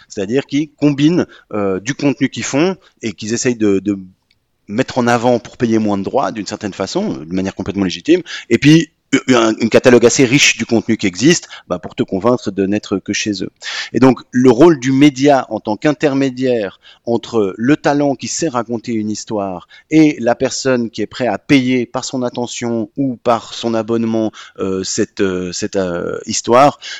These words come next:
m-, me paraît, disons, à moyen terme, euh, relativement menacé, le rôle de l'intermédiaire. Mais l'information en tant que telle, et la nécessité de considérer qu'une information de qualité, qu'une histoire intéressante, elle a un prix,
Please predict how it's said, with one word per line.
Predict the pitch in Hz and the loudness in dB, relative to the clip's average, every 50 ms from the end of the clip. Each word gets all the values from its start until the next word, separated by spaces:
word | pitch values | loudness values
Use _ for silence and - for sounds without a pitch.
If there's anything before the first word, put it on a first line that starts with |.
| _ - | _ -12
m-, | - 98 101 104 - | -8 -8 -6 -4 -2
me | 117 113 117 110 | 0 2 2 2
paraît, | - - 107 107 107 123 135 135 131 127 113 104 | 4 4 2 4 6 6 6 6 6 6 4 2
disons, | 101 104 104 101 127 131 123 | 0 -4 -2 0 2 4 4
à | 110 | 4
moyen | 107 110 113 113 110 110 107 | 6 6 4 4 4 2 0
terme, | - - 135 127 123 120 | 0 0 0 2 2 4
euh, | 113 113 110 107 110 | 4 6 6 6 4
relativement | 107 104 107 123 120 113 113 - - 120 107 117 127 123 117 | 2 2 2 4 4 4 2 0 -8 -12 -6 -4 -2 -2 0
menacé, | 113 117 113 117 120 - - 196 160 - _ _ _ | 2 2 4 4 4 2 2 0 0 -2 _ _ _
le | - 98 | -8 -8
rôle | 98 - 135 165 160 123 - _ - | -6 2 4 4 4 4 2 _ -6
de | 113 | -6
l'intermédiaire. | 104 104 107 - 110 98 98 92 90 - 85 87 - - _ _ - - - - - | -4 -4 -6 -8 -10 -14 -12 -14 -18 -18 -18 -20 -20 -20 _ _ -20 -20 -18 -6 4
Mais | 131 135 120 - _ _ - _ - | 4 4 4 4 _ _ -20 _ 2
l'information | 110 135 170 175 - - 185 175 170 123 - - - 98 82 80 | 4 4 4 4 2 0 0 0 0 -2 -4 -4 -8 -8 -8 -10
en | 82 | -10
tant | - 80 80 | -10 -12 -12
que | 80 _ | -12 _
telle, | - - - - - _ - - - - | -12 -12 -12 -12 -16 _ -20 -20 -20 -12
et | - 113 | -6 -4
la | 110 107 | -2 2
nécessité | 113 131 156 180 165 - 170 160 - - 160 147 _ - 151 147 143 123 - _ _ - | 4 6 6 6 6 4 0 -2 -2 -2 -10 -10 _ -2 -2 -2 -2 -2 -6 _ _ -8
de | 113 | -8
considérer | 110 - 139 131 - 147 139 131 139 123 131 131 | -4 -4 -4 -4 -4 -6 -4 -2 -2 -2 -2 -4
qu'une | _ - 104 107 135 | _ -4 -4 0 0
information | 151 151 - - 151 139 135 131 127 - - 139 131 | 0 0 0 -2 -2 0 0 -2 -2 -2 -4 -6 -4
de | 123 123 | -4 -4
qualité, | - 131 123 127 127 - - 139 131 120 | -4 -4 -4 -4 -4 -6 -4 -4 -4 -4
qu'une | _ - 95 90 98 120 156 | _ -10 -18 -12 -6 -4 -4
histoire | 165 - - - 175 175 170 147 110 92 | -4 -4 -4 -2 0 0 0 0 -2 -8
intéressante, | 104 101 - 113 104 107 107 - - 117 107 95 - _ - - _ - - - - | -10 -12 -10 -12 -12 -10 -10 -10 -8 -8 -8 -8 -10 _ -20 -20 _ -20 -20 -16 -6
elle | 107 113 107 117 143 | -2 0 2 4 4
a | 175 156 | 4 4
un | 120 113 104 - | 4 2 0 -2
prix, | - - - - - 254 - | -6 -12 -10 -8 -6 -8 -8